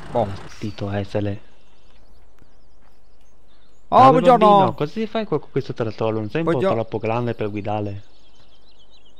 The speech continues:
Speaker 1: Eh, buongiorno. <clears throat> Allora,
Speaker 2: Buongiorno,
Speaker 1: eh,
Speaker 2: sì.
Speaker 1: qua cosa
Speaker 2: Eh.
Speaker 1: s-,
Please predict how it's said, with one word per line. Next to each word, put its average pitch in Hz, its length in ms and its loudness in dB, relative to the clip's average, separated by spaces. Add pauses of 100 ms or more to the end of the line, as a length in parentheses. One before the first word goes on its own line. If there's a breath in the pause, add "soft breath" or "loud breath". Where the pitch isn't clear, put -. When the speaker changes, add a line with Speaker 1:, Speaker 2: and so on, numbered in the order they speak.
(420)
Speaker 1:
Eh, 107 920 2 (340)
buongiorno. 156 600 4
<clears throat> 139 600 -8
Allora, 156 400 8
Speaker 2:
Buongiorno, 98 400 4 (120)
Speaker 1:
eh, 127 420 2
Speaker 2:
sì. - 140 -10 (920)
Speaker 1:
qua 160 400 8
cosa 135 720 4
Speaker 2:
Eh. 113 40 -6
Speaker 1:
s-, - 140 -12